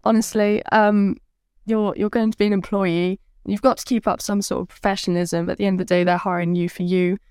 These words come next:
Um, and if you're not what they want, if how you act's not what they want, then it's not meant to be. Um, but be yourself, be confident, be passionate,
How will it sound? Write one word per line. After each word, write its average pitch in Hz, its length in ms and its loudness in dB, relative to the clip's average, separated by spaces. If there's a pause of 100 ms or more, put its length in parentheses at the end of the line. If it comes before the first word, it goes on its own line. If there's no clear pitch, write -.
(360)
Um, 170 400 0 (120)
and 190 140 2
if - 340 -6 (420)
you're 208 180 0
not 196 120 2
what 185 160 0
they 180 140 2
want, 180 200 -2
if 185 200 -8 (220)
how 196 180 0
you 180 160 0
act's 170 300 0
not 175 100 0
what 185 120 0
they 185 100 0
want, 185 180 0
then 180 100 0
it's 180 140 -2
not 185 120 -2
meant 185 180 -2
to - 80 -10
be. 180 320 0 (480)
Um, 170 480 -2 (160)
but 180 240 0 (160)
be 240 80 2
yourself, 202 640 2
be 175 100 -4
confident, 185 720 0
be 170 100 -6
passionate, 190 680 0